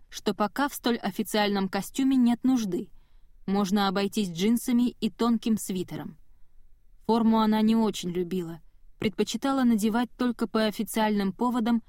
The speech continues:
или для допросов в сизо. Попадались такие клиенты, с которыми лучше держаться официально и строго, а форменный китель,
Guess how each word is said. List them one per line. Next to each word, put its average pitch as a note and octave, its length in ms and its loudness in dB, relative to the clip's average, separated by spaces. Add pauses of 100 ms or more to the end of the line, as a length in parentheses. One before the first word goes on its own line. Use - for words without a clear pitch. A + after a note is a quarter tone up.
(320)
или A#3+ 180 2
для A3 240 2
допросов G#3 520 -2
в - 60 -12
сизо. F#3 440 -4 (1300)
Попадались C#4+ 480 0
такие C4 380 -2
клиенты, C4 720 0
с - 140 -14
которыми B3 420 0
лучше A#3 320 -2
держаться G#3 540 -2
официально F#3 560 -4
и G3+ 200 -6
строго, E3+ 560 -6 (560)
а G3 120 0
форменный G3+ 500 0
китель, C4+ 480 -6